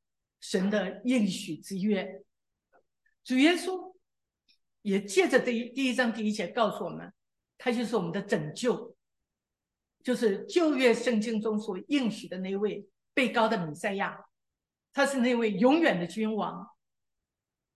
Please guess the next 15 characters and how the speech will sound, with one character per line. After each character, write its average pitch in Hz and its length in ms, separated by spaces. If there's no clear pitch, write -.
他 208 120
是 220 100
那 214 80
位 202 140
赐 - 580
福 185 160
给 175 400
万 240 440
民 170 320
的 180 140
那 175 120
一 190 140
位。 208 340
家 349 420
谱 170 320